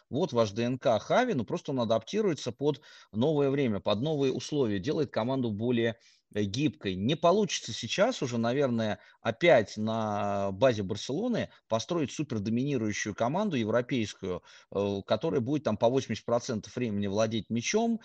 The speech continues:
по тысяче передач делать за матч и закатывать носом мяч в ворота. Такого не получится уже сделать, э, просто не будет.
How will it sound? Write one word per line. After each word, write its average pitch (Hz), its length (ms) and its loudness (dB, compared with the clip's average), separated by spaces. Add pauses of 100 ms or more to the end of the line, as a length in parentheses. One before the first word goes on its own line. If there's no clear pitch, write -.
(300)
по 113 400 8
тысяче - 380 -2
передач 120 440 2
делать 107 280 0
за 117 180 2
матч 196 400 -2
и 120 140 -2
закатывать 120 580 0
носом 127 500 -2 (260)
мяч 123 300 0
в 113 40 -2
ворота. 120 460 2 (300)
Такого 190 340 2
не 127 260 2
получится 135 640 0
уже 101 200 -6
сделать, 110 460 -4 (280)
э, 95 80 -8 (100)
просто 151 280 -6
не 147 120 -4
будет. 131 440 -4